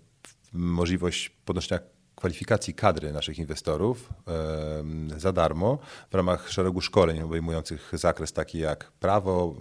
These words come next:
em, podatki, em, bez-, B H P, em, y, cyberbezpieczeństwo. Em,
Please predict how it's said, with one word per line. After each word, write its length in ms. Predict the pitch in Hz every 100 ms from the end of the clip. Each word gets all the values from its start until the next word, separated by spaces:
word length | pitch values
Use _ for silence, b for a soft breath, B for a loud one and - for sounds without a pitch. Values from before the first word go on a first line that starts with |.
| 78
em, 720 | 80 78 78 76 78 78 76 73
podatki, 640 | 87 104 104 - 90 85 B B B B B
em, 680 | 87 82 82 80 80 80 78
bez-, 140 | 85 -
B 240 | 87 80
H 120 | 80 92
P, 300 | 117 104 90 B B B
em, 960 | 95 90 87 87 85 85 85 85 85 85 85 82 80 78 80
y, 40 |
cyberbezpieczeństwo. 920 | 92 85 82 - - 113 101 - 92 92 B B B
Em, 400 | 95 90 90 90